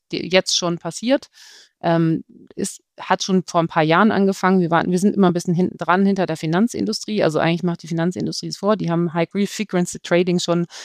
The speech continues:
äh, ich glaub, seit fünfzehn Jahren oder so. Ähm, und, ähm, wir sind sozusagen jetzt da am Strommarkt ein bisschen, äh, ähm, ja, nachgelagert, äh, auf die Idee gekommen, dass das eine gute sei-,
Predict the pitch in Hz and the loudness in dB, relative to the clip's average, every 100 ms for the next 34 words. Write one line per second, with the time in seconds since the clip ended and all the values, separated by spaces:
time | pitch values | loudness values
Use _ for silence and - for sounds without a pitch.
0 | - _ 165 165 156 160 160 - 143 - | -20 _ 0 0 0 -2 -2 -2 -4 -2
1 | 196 226 - 175 180 202 226 185 190 190 | -2 -2 0 4 6 6 4 4 2 4
2 | 202 - - - - 175 175 175 175 180 | 0 0 -10 -16 0 4 4 2 2 2
3 | 170 - 165 165 160 165 180 170 170 160 | 0 -4 -2 -2 -4 -2 -2 -2 -6 -6
4 | - 156 156 - 151 151 - 165 - - | -2 0 -2 -2 -2 0 0 -4 -8 -4
5 | 165 156 165 156 - 151 156 - - _ | -4 -4 -6 -10 -6 -4 -4 -6 -18 _
6 | - 156 151 147 - - - 170 160 165 | -2 0 2 2 0 -4 -6 -4 -2 -4
7 | 165 160 147 - - 175 202 - 180 165 | -4 -2 -2 -4 0 2 2 2 4 4
8 | 165 156 - - 160 147 170 175 160 165 | 4 0 0 0 2 2 -2 -4 -4 -4
9 | 156 170 156 160 - 180 160 180 165 156 | -2 -2 -2 -4 -4 -6 -6 -8 -4 -2
10 | 151 | -2